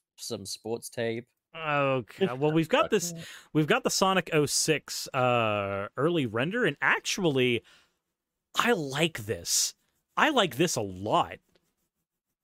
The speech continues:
Speaker 2: Like
Speaker 1: I don't like how angry he looks, and I don't like that his quills have, like, a little bit of a linger to them at the back. It looks kinda gross, but, like, um,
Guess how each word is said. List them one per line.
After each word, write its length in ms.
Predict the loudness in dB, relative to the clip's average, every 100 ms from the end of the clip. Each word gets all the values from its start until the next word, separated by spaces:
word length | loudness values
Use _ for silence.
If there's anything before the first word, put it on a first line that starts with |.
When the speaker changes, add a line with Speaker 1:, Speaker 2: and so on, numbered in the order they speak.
| _ _ _ _ 0
Speaker 2:
Like 200 | 2 6
Speaker 1:
I 80 | 6
don't 180 | 6 6
like 140 | 6
how 160 | 4 4
angry 420 | 2 2 0 -2
he 100 | 0
looks, 340 | 2 2 0 0
and 140 | 2
I 100 | 2
don't 300 | 2 0 2
like 300 | 2 2 4
that 240 | 2 2 0
his 360 | -4 -4 -8 -10
quills 500 | -4 0 0 -2 -8 _ _ _ _ -2
have, 140 | 2
like, 180 | 4 2
a 40 | 0
little 220 | -4 -4
bit 120 | -4
of 60 | -4
a 40 |
linger 420 | -4 -6 -6 -8
to 220 | -6 -6
them 280 | -4 -6 -8 -6
at 140 | -6 -4
the 80 |
back. 440 | 2 2 2 -4 _ _ _ _ _ -6
It 60 |
looks 160 | -4 -2
kinda 180 | -2 -2
gross, 640 | -4 -4 -2 -2 -4 -10 -12 -2
but, 140 | 0 4
like, 260 | 2 4
um, 320 | 2 2 -2